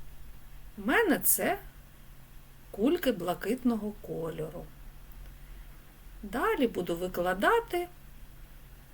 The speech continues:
намистинки жовтого кольору.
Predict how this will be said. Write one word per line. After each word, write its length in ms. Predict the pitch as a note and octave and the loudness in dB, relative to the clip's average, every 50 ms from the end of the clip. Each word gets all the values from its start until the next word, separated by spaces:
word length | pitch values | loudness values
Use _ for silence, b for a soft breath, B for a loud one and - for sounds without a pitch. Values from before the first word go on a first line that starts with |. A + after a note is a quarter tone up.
| - - - - - - - - - - - - - - | -20 -18 -18 -16 -16 -16 -16 -16 -16 -14 -14 -14 -10 -8
намистинки 840 | F#3 F3+ E3+ E3 E3+ - - - - F4 G#4 A4 G#4 - - C4 A#3 | -6 -4 -4 0 2 2 2 2 2 2 2 2 0 0 2 2 4
жовтого 840 | G#3 - - F3+ F3+ G3+ A3 A3+ A#3 A3+ - - A3 G#3+ A3 A3 G#3 | 4 2 0 2 4 6 6 6 6 4 2 -2 0 2 2 0 0
кольору. 800 | - - - G#3+ G#3+ G#3 G3+ G3 G3+ G3 F#3+ F#3+ G3+ G3+ G3+ | 0 -2 0 2 2 2 2 0 -2 -2 -4 -4 -4 -6 -6